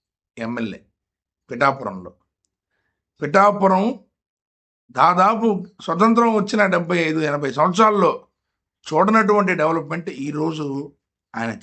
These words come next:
చేసి చూపిస్తున్నారు. ఎవరికీ సాధ్యం కానటువంటి, ఎవరు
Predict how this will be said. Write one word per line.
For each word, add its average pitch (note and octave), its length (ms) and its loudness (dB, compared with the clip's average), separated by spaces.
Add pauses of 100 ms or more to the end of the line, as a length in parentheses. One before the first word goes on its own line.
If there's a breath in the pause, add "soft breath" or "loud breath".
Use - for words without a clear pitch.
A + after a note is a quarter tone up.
చేసి C3 260 -8
చూపిస్తున్నారు. A#2 600 -6 (760)
ఎవరికీ F#3+ 640 4
సాధ్యం G3+ 600 4
కానటువంటి, F#3 840 0 (720)
ఎవరు G#3 680 4